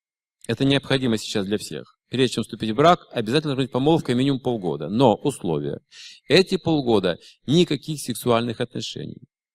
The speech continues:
Нужно познавать друг друга через общение, интеллектом. Все узнавать, все детали необходимые. И вот это время поможет нам сориентироваться правильно. Но если вступают в сексуальные отношения, то неважно, время не поможет нам.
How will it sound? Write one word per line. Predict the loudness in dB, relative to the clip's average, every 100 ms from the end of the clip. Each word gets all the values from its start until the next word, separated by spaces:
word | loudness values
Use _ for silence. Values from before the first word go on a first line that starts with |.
| _ _
Нужно | -6 -4 -2
познавать | -2 0 0 0
друг | 0 -2
друга | -2 -4
через | -2 0 0 -2
общение, | -6 -8 -4 -4 -4 -6 -14 _
интеллектом. | -6 -4 -6 -6 -10 -20 _ _ _ _ _ _ _ _ _ _
Все | -2 6 6
узнавать, | 4 0 2 0
все | 0 -2
детали | -2 -2 -4 -4 -10 _
необходимые. | -8 -6 -10 -10 -12 -14 -20 _ -20 -4
И | 2
вот | 4
это | 2 2
время | 4 4 4
поможет | 2 4 4 0
нам |
сориентироваться | -4 -4 -4 -4 -6 -8
правильно. | -12 -12 -12 -16 -20 _ -20 _
Но | 0
если | 2 -4
вступают | -6 0 2 2
в |
сексуальные | -2 2 4 4 2
отношения, | -2 0 0 0 0
то | 2
неважно, | 2 4 4 2 2 -2
время | 0 0 -2
не | -2
поможет | -2 -2 -4 -8
нам. | -10 -12